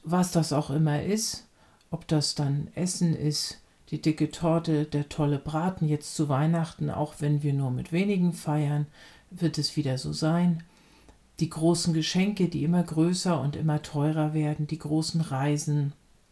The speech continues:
die schönen Kleider, das ist völlig unerheblich. Es ist immer dasselbe Thema. Es,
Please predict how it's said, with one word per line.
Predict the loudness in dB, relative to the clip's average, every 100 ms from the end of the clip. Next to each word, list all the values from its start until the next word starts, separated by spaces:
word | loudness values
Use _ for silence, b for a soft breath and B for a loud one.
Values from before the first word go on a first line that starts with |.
| _ _ _ _ _ _ -20 -8 -2
die | 0
schönen | 0 0 0
Kleider, | -2 -6 -4 -4 -2 -4 -6 _ B B B B B B B
das | -4 -4
ist | -6
völlig | -6 -6 -6 -10
unerheblich. | -10 -10 -8 -8 -8 -12 -14 -6
Es | -4 -2
ist | -6 -6
immer | -2 0 2
dasselbe | 0 -2 0 2 0 -2
Thema. | 0 2 0 -2 -10 B B B B B B _ _ _ _ _ _ _ _ _
Es, | -18 -8 -6 -6